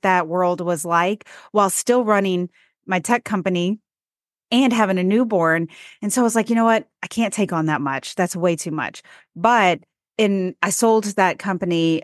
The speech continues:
um, a year later. I sold, not, sorry, I, I sold my maternity s-,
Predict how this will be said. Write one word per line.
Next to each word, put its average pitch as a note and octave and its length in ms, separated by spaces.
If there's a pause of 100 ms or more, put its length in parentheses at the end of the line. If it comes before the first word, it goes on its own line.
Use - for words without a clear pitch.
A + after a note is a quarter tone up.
um, D#3 540 (180)
a G3 60
year F#3 240
later. E3+ 340
I E3 60
sold, F#3 340
not, G#3 200
sorry, D3 220
I, F3 200 (100)
I F#3+ 60
sold G3 280
my F3+ 120
maternity E3 460
s-, - 220